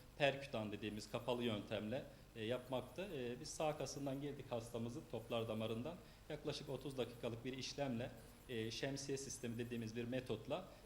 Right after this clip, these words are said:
e, bu kalpteki iki buçuk santimlik deliği kapattık. Ortalama otuz beş kırk dakika sürdü işlemimiz. Hastamız uyanıktı. Sadece lokal anestezili işlemi gerçekleştirdik. Ortalama üç, üç buçuk saat sonra hastamızı kaldırdık, yürüttük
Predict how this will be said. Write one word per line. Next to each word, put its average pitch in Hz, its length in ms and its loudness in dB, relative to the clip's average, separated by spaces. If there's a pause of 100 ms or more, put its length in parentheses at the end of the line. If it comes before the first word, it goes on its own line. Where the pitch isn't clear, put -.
e, 117 160 0
bu 123 80 -4
kalpteki 139 400 0
iki 127 140 -6
buçuk 123 220 -8
santimlik 113 460 -2
deliği 135 240 0
kapattık. - 480 4 (420)
Ortalama 151 400 0
otuz 147 240 -4
beş 147 140 4
kırk 151 220 -4
dakika 143 240 2
sürdü 139 280 0
işlemimiz. 131 400 -2
Hastamız 127 420 2
uyanıktı. 131 520 2 (160)
Sadece 113 440 2
lokal 117 220 2
anestezili 113 500 0
işlemi 110 260 -6
gerçekleştirdik. 117 800 -2 (440)
Ortalama 139 400 2
üç, 143 160 -4
üç 127 160 -6
buçuk 127 220 -8
saat 117 220 4
sonra 120 200 -2
hastamızı 117 480 -2
kaldırdık, 117 540 2
yürüttük 117 420 -2